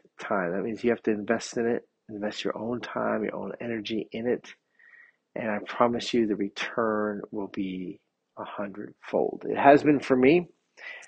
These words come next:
because that is how God does it.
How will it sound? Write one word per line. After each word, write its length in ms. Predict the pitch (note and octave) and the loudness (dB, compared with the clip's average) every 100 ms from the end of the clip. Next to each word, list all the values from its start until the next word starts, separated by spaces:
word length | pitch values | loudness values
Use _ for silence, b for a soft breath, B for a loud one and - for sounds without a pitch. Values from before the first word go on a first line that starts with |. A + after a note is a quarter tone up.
| B _ _ | B _ _
because 680 | A#2 G#2 A#2+ G#2+ G#2 G2 - - | -2 2 6 8 6 2 -12 -4
that 200 | A2+ A2 | -2 0
is 200 | - G#2 | -2 -2
how 140 | G2+ | -2
God 300 | G2 G2 F#2 | 0 0 0
does 240 | - - | -2 -4
it. 80 | - | -6